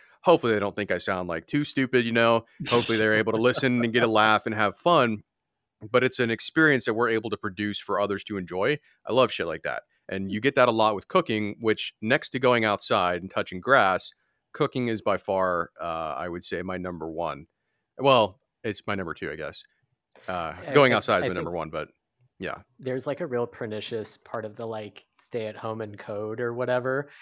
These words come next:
Speaker 3: like, internet withdrawal thing that it's just, like, you would be so much happier if you just ate nice
Speaker 1: Yeah.
Speaker 3: food that you made for yourself. And if
Speaker 1: Mm-hmm.
Speaker 3: you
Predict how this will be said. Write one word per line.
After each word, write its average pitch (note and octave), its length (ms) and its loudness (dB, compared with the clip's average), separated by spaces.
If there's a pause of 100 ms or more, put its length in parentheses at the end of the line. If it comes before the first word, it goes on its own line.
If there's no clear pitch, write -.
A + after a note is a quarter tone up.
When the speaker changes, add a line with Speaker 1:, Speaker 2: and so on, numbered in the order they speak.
(140)
Speaker 3:
like, B2 240 -6
internet A#2+ 320 -4
withdrawal A2 420 -8
thing C#3 340 -8
that B2 120 -6
it's A2+ 120 -14
just, C#3 120 -14
like, B2 120 -16 (180)
you D3 220 -12
would E3+ 120 -10
be D#3 120 -10
so C#3+ 200 -10
much D3 200 -10
happier A#2+ 480 -10
if G#2+ 120 -12
you A#2 120 -14
just G#2+ 340 -14
ate G2+ 240 -4 (160)
nice D2+ 220 -8
Speaker 1:
Yeah. - 0 -
Speaker 3:
food A2 260 -14
that A2 100 -12
you G#2+ 120 -12
made G#2+ 260 -10
for - 140 -18
yourself. A2+ 560 -14
And A2+ 120 -6
if G2+ 80 -4
Speaker 1:
Mm-hmm. G#2+ 120 -2
Speaker 3:
you A2+ 160 -8